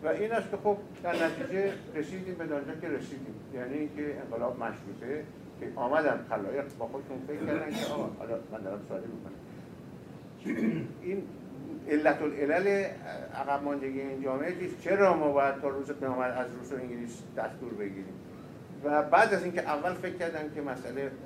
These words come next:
اساساً تکنولوژیه، تکنولوژیکه و رفتن به قول متأخرین فناورانه و رفتن دنبال، اه، مسئله، اه، تغییر تکنولوژی، مدرنیزه کردن تکنولوژی، بعد کم کم متوجه شدن که آقا تکنولوژی فقط اینجا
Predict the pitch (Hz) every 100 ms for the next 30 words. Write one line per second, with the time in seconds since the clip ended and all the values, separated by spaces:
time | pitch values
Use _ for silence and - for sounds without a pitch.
0 | - - 143 - 135 135 127 120 123 117
1 | 110 123 107 - - - 120 123 120 113
2 | 107 135 127 104 104 107 110 110 92 92
3 | - - 107 104 107 - - 104 95 90
4 | 90 92 92 - 92 85 85 82 78 78
5 | 76 - - - - - 123 135 131 139
6 | 135 131 120 120 117 120 120 - 127 110
7 | 107 110 - - 110 110 113 113 117 113
8 | 113 123 107 101 - - 117 104 120 113
9 | 107 104 104 117 113 113 110 107 107 -
10 | 110 110 110 110 110 113 - 202 - -
11 | - - 170 226 - - - 170 - 214
12 | 202 165 175 185 214 202 190 190 - -
13 | 165 156 160 160 156 202 208 196 196